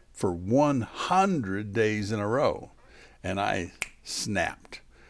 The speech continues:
I tied a snow shovel to the top of my car and drove south until somebody looked up, pointed to the sho-, snow shovel and said, "Hey, buddy, what is that thing?" <laughs>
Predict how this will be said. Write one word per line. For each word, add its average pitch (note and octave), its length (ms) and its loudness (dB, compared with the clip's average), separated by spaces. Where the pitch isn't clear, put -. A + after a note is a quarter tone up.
I F#2 140 0
tied C3 320 2
a G2 40 -2
snow C3 300 -2
shovel D3 380 0
to G2 140 0
the - 100 -14
top A#2+ 240 2
of A2 80 -4
my G#2+ 180 0
car C#3+ 340 0
and F#2+ 200 0
drove B2 320 4
south D3 400 2
until G#2 240 0
somebody C3+ 460 0
looked B2 340 -2
up, C#3+ 260 4
pointed D3+ 380 2
to C3 100 -2
the G2 120 -2
sho-, B2+ 280 4
snow C3+ 320 -4
shovel C3 300 0
and A2+ 100 -2
said, F#2 180 2
"Hey, E3 160 6
buddy, E3 300 6
what D#3+ 260 2
is C3+ 240 2
that F#2 260 2
thing?" - 360 -4
<laughs> - 100 -4